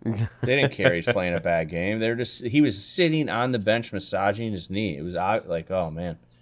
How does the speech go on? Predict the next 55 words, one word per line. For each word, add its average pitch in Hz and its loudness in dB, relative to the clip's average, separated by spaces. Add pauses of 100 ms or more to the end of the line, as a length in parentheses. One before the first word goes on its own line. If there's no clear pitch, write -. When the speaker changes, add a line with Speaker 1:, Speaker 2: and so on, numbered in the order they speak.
(300)
Speaker 2:
That's 127 -2
all 135 8
I 120 10
Speaker 1:
Are - 10 (100)
Speaker 2:
gotta 117 6
Speaker 1:
you 120 6
Speaker 2:
say. 98 2
They're 120 2
in 113 0
trou-, 113 6
he 117 0
goes 131 4
down, 110 4
they're 104 2
in 90 -2
trouble. 101 4
Jake 123 0
Browning's 110 2
not 101 2
the 87 -4
guy. 82 -2 (420)
Speaker 1:
I 113 6
was 123 8
about 131 12
to 131 6
say, 110 8
you, 117 6
are 101 6
you 117 6
trying 127 6
to 117 4
say 117 6
that 101 4
they're 107 2
not, 104 4
like, 104 6
"It's 120 -2
okay, 123 4
we 101 4
got 92 4
Jake 95 0
Browning"? 98 2 (800)
Speaker 2:
No, 110 -2 (160)
it, 101 4
yeah. - 0 (840)
You 127 -2
can 143 0
just 110 -6
go. 98 2 (180)
Speaker 1:
Yeah. 113 2
Speaker 2:
Biggest 160 6
draft, 131 6
biggest 156 2
draft 120 8
need, 180 0